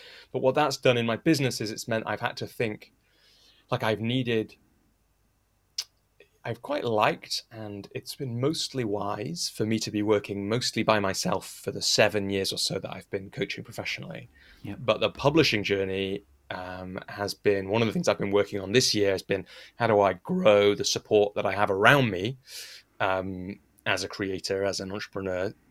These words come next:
Speaker 2: Yep.
Speaker 1: to enable me to do more. And so that's been the, one of the other things that I've been working on. And,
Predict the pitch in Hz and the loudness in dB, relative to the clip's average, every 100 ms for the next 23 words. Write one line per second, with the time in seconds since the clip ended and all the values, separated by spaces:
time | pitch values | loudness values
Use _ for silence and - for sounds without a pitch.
0 | _ _ - 101 107 120 117 110 104 101 | _ _ -14 -6 4 6 6 6 4 0
1 | 107 87 101 95 95 98 104 98 107 120 | -4 -4 -4 -2 -4 -4 -8 0 0 0
2 | - 95 92 107 107 107 92 101 104 95 | -2 -4 -2 -2 -2 -4 0 2 2 2
3 | 95 87 98 90 92 92 90 - 90 92 | -6 -8 -8 -8 -10 -6 -6 -8 -16 -14
4 | 90 90 | -16 -18